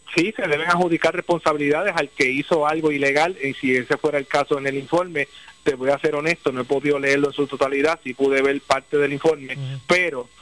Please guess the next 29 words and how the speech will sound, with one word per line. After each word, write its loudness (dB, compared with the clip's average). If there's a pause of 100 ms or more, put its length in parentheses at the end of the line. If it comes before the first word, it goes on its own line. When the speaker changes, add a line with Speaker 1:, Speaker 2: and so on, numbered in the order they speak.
(160)
Speaker 1:
pero 2
yo 0
creo -2
que 0
aquí -2
lo 2
más 0
importante, -2 (360)
eh, 2 (120)
y 0
lo 0
más 0
meritorio 0
es -2
que -2 (100)
el 0
gobierno 0
como 0
tal 0 (340)
sea 2
transparente 0
en -4
cada 2
una 0
de 0
las 2
cosas 0
que -2
realiza. 0